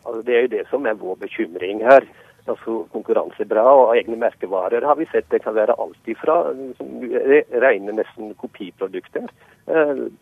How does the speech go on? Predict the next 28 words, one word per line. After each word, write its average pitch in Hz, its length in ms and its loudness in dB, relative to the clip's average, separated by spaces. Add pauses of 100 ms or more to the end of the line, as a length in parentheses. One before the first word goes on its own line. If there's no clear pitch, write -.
(100)
til 135 260 0
da 120 220 4
kvalitetsprodukter - 1040 -6
som, 180 160 -4 (100)
som 156 240 -4
utfordrer 113 880 2 (240)
merkeprodusenten 104 880 -2
både 101 240 -4
på 98 220 -2 (240)
pris 90 240 -12
og - 100 -14
kvalitet. 101 400 -2 (160)
Så 131 80 2
det 143 160 6
er 127 240 6
et 123 160 -2
tveegget 147 320 0
sverd, 190 240 0
og 160 80 -4
det 131 80 4
er 120 240 4 (340)
mye 139 220 -6
positivt - 480 -4
med 107 160 2
egne 98 380 -2 (100)
merkevarer. 90 560 -2 (220)
Og 127 100 0
konkurranse 123 720 2